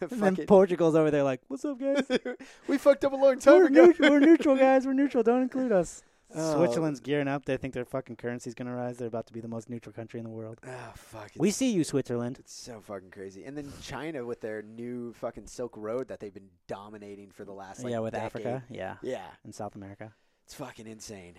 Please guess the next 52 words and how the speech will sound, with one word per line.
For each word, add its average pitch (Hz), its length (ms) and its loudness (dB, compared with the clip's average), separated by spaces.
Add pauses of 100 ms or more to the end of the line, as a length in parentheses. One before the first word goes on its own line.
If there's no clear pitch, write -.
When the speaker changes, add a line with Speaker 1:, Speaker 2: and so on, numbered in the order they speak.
Speaker 2:
If 180 140 -8
you 240 80 0
don't 285 160 -2
know 320 120 0
what's 294 160 -6
going 208 220 0
on 165 240 -2
globally, 143 480 -4
guys, 160 300 -2
you 151 140 -12
should 156 200 -8
really 202 240 -4
do 220 100 -10
your 165 180 -6
research 120 400 -10
Speaker 1:
Yeah. 110 180 -8
Speaker 2:
because 123 680 -8 (100)
the 135 80 -10
fucking 285 360 -6
world 165 360 -4
is - 120 -12
changing. 117 540 -14
Speaker 1:
You 170 80 0
know 214 120 4
what's 262 180 2
honestly 180 560 -4
funny 143 400 -10
enough 135 260 -8
to - 80 -20
connect 123 280 -10
it 120 40 -12
to 117 80 -10
wrestling? 120 400 -8
A 123 140 -14
lot 131 240 -2
of 165 100 -6
why 139 380 -2
I 123 160 -6
learn 117 340 -8
about 113 240 -6
a 113 60 -10
lot 110 180 -8
of 110 60 -10
these 110 100 -10
other 113 160 -8
countries 117 420 -12
and 110 120 -10
what's 107 140 -14
going 107 200 -10
on 101 180 -12
there 113 160 -10
is - 300 -16